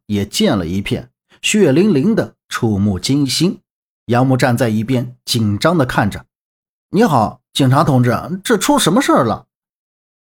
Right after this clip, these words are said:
周震走过去问道。石佛旁的警察刚直起身，就听到从里面走出来一个穿着便服的警察叫他们：“哎，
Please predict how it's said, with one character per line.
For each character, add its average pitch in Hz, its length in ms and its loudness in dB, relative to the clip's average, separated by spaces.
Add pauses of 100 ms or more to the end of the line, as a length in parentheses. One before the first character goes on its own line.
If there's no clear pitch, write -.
(140)
周 160 220 4
震 156 200 2
走 120 220 0
过 147 180 2
去 139 120 -4
问 160 260 0
道。 - 220 -8 (1120)
石 247 400 0
佛 208 240 0
旁 180 240 0
的 156 100 2
警 110 240 -2
察 120 180 -2
刚 202 300 2
直 196 220 -2
起 98 180 -6
身， 156 260 -4 (220)
就 123 220 2
听 143 200 0
到 131 160 2
从 175 220 0
里 113 160 0
面 151 160 2
走 107 220 -2
出 165 180 -2
来 127 100 2
一 160 120 0
个 135 160 -2
穿 175 260 -2
着 151 140 0
便 110 280 0
服 135 160 -2
的 190 80 0
警 104 240 -4
察 127 200 -2
叫 95 200 0
他 - 140 -10
们 90 160 -12 (720)
：“哎， 135 300 -4